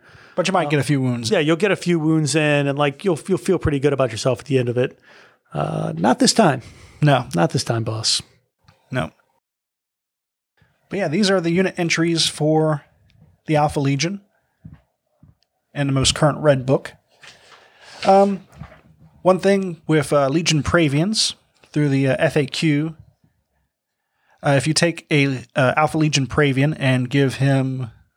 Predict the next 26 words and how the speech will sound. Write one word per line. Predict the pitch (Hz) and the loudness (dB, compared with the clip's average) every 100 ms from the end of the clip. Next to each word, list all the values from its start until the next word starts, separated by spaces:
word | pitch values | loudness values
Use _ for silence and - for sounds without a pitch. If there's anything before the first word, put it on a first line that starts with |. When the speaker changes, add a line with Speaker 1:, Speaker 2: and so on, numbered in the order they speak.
| _ - | _ -6
Speaker 1:
some | - 135 127 | -2 -2 0
Battle | 135 135 | 2 2
Automata, | 123 - 170 135 131 - _ - - - | 2 0 0 0 -2 -6 _ -20 -20 -4
the | 160 | 0
Battle | 160 165 | 0 0
Automata | 160 151 - 180 185 156 143 156 _ 135 | 0 0 2 0 0 2 2 0 _ -2
gain | 147 143 | 0 0
Pervert | - 123 160 160 | -2 0 0 0
Enemy | 160 147 139 | -2 0 0
special | - 143 131 | 0 -2 -4
rule | 131 139 185 _ _ - | -4 -4 -6 _ _ -2
selected | - 151 147 | -2 0 0
at | 143 | -2
the | 123 | -2
beginning | 127 175 190 175 - _ _ - | 0 0 0 -4 -10 _ _ -2
of | 135 | -2
the | |
game | 123 127 135 | 0 0 0
against | 127 131 131 - | -2 -2 -2 -2
the | |
choice | - 156 147 - | -2 0 2 0
of | 143 | 0
their | 143 | -2
following: | 135 180 170 120 - - _ _ _ - | 0 0 0 -2 -10 -20 _ _ _ -6
infantry, | 185 190 - 208 220 _ | -2 0 0 0 0 _
vehicles, | - 151 156 170 160 | 0 0 2 0 0